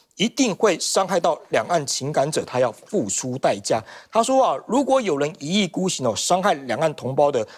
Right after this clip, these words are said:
这些福祉，伤害两岸同胞的感情，他们一定会让他付出代价。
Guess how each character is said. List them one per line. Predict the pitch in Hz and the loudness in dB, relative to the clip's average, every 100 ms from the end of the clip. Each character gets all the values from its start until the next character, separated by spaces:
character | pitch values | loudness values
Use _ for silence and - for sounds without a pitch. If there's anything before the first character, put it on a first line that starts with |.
| - | -2
这 | 160 | 0
些 | |
福 | 165 - 135 | 0 -2 -2
祉， | - 123 - | -2 -6 -10
伤 | - - 214 240 | -8 2 2 4
害 | 240 156 - | 0 0 -2
两 | - | 0
岸 | 165 151 | 0 -2
同 | 135 | 0
胞 | 165 | 0
的 | 165 | 2
感 | - 98 | -2 -4
情， | 113 110 | -8 -2
他 | 147 | 0
们 | 143 | 0
一 | 117 | -2
定 | 143 | 0
会 | 139 | 2
让 | 147 | 2
他 | 143 139 - _ _ - | -2 -4 -6 _ _ -4
付 | 156 - | -4 -4
出 | - 127 117 | -8 -8 -4
代 | - 127 - | 0 0 0
价。 | 151 | -2